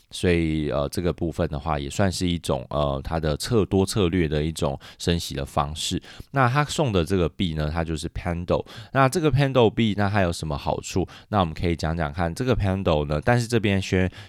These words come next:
跟大家提示一下，因为它是，呃，通胀代币，所以它是无限颗、无限量供应的，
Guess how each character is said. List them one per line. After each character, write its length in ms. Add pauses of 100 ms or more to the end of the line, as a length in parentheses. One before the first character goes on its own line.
(160)
跟 140
大 120
家 100
提 220
示 160
一 40
下， 180
因 100
为 60
它 180
是， 260 (220)
呃， 240
通 240
胀 160
代 180
币， 220
所 180
以 60
它 180
是 200
无 160
限 260
颗、 220
无 120
限 200
量 200
供 260
应 180
的， 120